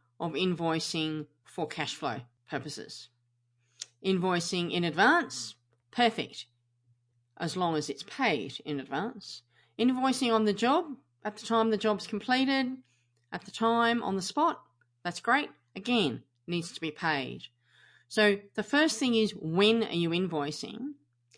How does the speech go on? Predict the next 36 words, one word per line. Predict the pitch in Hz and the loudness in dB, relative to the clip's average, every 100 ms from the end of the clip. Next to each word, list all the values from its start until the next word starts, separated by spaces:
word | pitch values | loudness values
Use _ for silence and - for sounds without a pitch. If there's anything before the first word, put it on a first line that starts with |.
| _ _ | _ _
The | 202 | -6
second | - 330 349 226 190 | 0 0 2 0 0
thing, | 175 165 165 | -2 -2 -2
which | 160 - | -4 -4
is | 160 | -8
just | - 190 185 - | -8 -4 -2 -2
as | 175 165 151 | 0 0 0
and | 156 | -2
perhaps | 165 - | -4 -6
more | 220 262 | -2 0
important, | 180 165 156 170 165 | 0 0 -2 -2 -6
but | 165 | -8
the | 160 | -6
first | 196 190 - | -4 -4 -4
is | 190 | -6
important, | 165 123 143 165 175 _ - _ _ | -6 -6 -8 -8 -12 _ -20 _ _
is | 202 220 202 196 - _ _ _ | 4 6 6 4 -2 _ _ _
how | 247 269 | -4 -4
quickly | - 240 226 180 147 139 147 _ | -2 -4 -4 -2 -2 -2 -6 _
are | 165 | -4
you | 170 | -2
being | 139 135 127 | -2 -4 -6
paid? | 156 131 127 - - _ _ _ _ - - _ | -6 -6 -8 -12 -20 _ _ _ _ -14 -14 _
You | 233 | 0
think | 226 269 | 4 2
about | 233 190 160 | 4 4 4
it. | 147 - | 2 0
When | 220 | 2
you | 262 | 2
take | 269 269 247 | 2 -2 -2
your | 220 | -2
car | 240 233 226 | 2 4 4
in | 220 | 2
for | - | -2
a | 190 | -6
service, | - 220 226 175 - - - | 0 2 2 0 -8 -16 -18